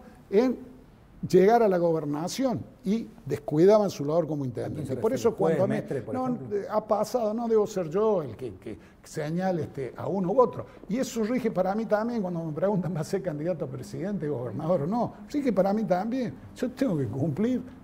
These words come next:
Speaker 1: con los cordobeses que me eligieron como gobernador. Y en el dos mil veintitrés
Speaker 2: Pero, pero usted
Speaker 1: veremos.
Speaker 2: se imagina, gobernador, que usted viene haciendo campaña y en las últimas semanas empezó a decir que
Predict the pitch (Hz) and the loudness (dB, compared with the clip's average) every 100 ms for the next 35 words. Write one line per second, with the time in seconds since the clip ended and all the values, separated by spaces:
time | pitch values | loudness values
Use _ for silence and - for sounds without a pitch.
0 | - - - - - - - 247 262 185 | -20 -20 -20 -20 -20 -20 0 4 6 6
1 | 170 151 170 233 202 139 127 131 123 190 | 4 2 6 4 4 -2 -2 -2 0 0
2 | 160 117 120 120 117 113 135 262 254 - | 0 -2 -4 -4 -4 -4 -2 4 4 4
3 | - - 254 254 240 247 254 226 190 135 | -2 -4 0 2 4 4 4 2 2 2
4 | 170 208 240 226 117 117 123 175 190 170 | -2 0 0 -2 -6 -4 0 2 4 2
5 | 104 123 120 107 101 113 110 110 117 123 | 0 -4 -6 -6 -10 -6 -4 0 0 0
6 | - 127 120 - - - - 139 131 139 | 0 -4 -4 -12 -18 -10 -2 -2 -2 -4
7 | 127 123 127 139 131 151 156 113 107 135 | -2 -2 0 0 0 -2 -6 -8 -4 -4
8 | 135 131 135 143 143 131 110 131 131 117 | -2 -4 -2 -2 -2 -4 -6 0 2 2
9 | 117 156 127 135 139 | -2 -4 0 2 2